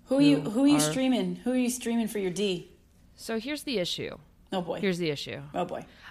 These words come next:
Speaker 2: I, uh, I, I fucked up. Like I
Speaker 1: Oh,
Speaker 2: said,
Speaker 1: oh.
Speaker 2: you were on the road. I was in con-, a conference all week, so I'm just now getting to my waivers, and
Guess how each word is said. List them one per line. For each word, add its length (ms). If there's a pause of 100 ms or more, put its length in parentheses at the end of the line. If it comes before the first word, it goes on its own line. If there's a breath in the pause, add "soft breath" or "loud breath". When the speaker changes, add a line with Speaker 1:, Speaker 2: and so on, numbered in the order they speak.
(120)
Speaker 2:
I, 420
uh, 680 (260)
I, 80 (120)
I 100
fucked 280
up. 220 (300)
Like 160
I 80
Speaker 1:
Oh, 100
Speaker 2:
said, 280 (120)
Speaker 1:
oh. 320
Speaker 2:
you 180
were 140
on 140
the 100
road. 580 (400 loud breath)
I 240
was 480
in 360
con-, 340
a 80
conference 680
all 160
week, 360
so 600
I'm 200
just 300
now 260
getting 240
to 60
my 120
waivers, 480
and 200